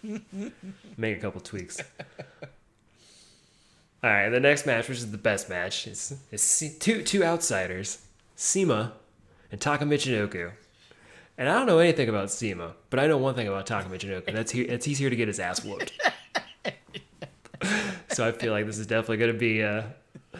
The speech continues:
Speaker 2: think Taka's gonna be putting over sema. I just had to go ahead and get that one out there 'cause it's just too funny.
Speaker 1: If
Speaker 2: I can't, I can't look at that match and not smile.
Speaker 1: If I know one thing about Taka Michinoku is that his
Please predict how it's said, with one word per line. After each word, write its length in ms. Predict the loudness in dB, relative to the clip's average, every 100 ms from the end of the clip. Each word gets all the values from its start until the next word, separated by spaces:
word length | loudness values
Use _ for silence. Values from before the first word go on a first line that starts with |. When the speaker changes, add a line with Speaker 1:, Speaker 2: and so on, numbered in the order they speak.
| -12 -6
Speaker 2:
think 160 | -4 2
Taka's 280 | 2 2 0
gonna 140 | 0
be 80 | 2
putting 260 | 2 2
over 160 | 2 2
sema. 300 | 0 2 2
I 120 | 2
just 120 | 2
had 120 | 0 0
to 40 |
go 80 | -2
ahead 80 | -2
and 40 | -2
get 140 | -2
that 140 | -2
one 120 | -2 -2
out 160 | -4
there 220 | -6 -8 -8 -12 -14 -8
'cause 120 | -6 -4
it's 100 | -4
just 140 | -2
too 120 | -4
funny. 260 | -2 0 -2
Speaker 1:
If 120 | -2
Speaker 2:
I 40 |
can't, 260 | -4 -2 0
I 80 | -2
can't 280 | -2 -2 0
look 120 | -2
at 80 | -4
that 120 | -6
match 260 | -8 -8 -8
and 100 | -8
not 200 | -8 -8
smile. 220 | -4 -2
Speaker 1:
If 120 | 0
I 200 | 4 4
know 180 | 6 2
one 260 | 4 0
thing 260 | 2 0 0
about 280 | -2 -2 -2
Taka 300 | -2 -2 -2
Michinoku 640 | -6 -4 -2 -2 -4 -10 -10
is 220 | -4 -4 -2
that 260 | -4 -6
his 380 | -8 -2 -2